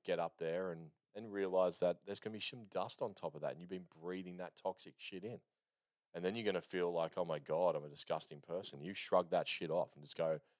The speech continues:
"Everyone has this problem. Let's give that a clean. Why not? Let's turn it on while we, after we've cleaned it. Let's filter around that new air that you've just brought into that, that room." <sighs> Why not?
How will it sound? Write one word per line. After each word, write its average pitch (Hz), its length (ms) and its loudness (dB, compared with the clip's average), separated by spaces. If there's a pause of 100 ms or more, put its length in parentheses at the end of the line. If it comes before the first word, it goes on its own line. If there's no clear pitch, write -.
(340)
"Everyone 82 460 2
has 73 240 -6
this 71 140 -10
problem. - 340 -4 (520)
Let's 90 280 4
give 80 180 -4
that 82 160 4
a 78 60 -2
clean. 78 340 -6 (720)
Why 80 240 8
not? 87 280 8 (260)
Let's 87 180 2
turn 101 300 4
it 90 100 2
on 110 220 4
while 85 240 6
we, 85 400 -4
after 90 260 0
we've 82 140 -6
cleaned 107 300 -4
it. - 120 -10 (580)
Let's - 240 -2 (180)
filter 98 360 4
around 90 360 6
that 82 180 4
new 87 280 2
air 104 200 8
that 78 100 -4
you've 78 180 -10
just 78 200 -10
brought 78 240 -2
into 78 240 -10
that, 73 180 -4 (260)
that 69 200 -2
room." 92 260 -2 (720)
<sighs> - 480 -18
Why 90 200 0
not? 110 220 0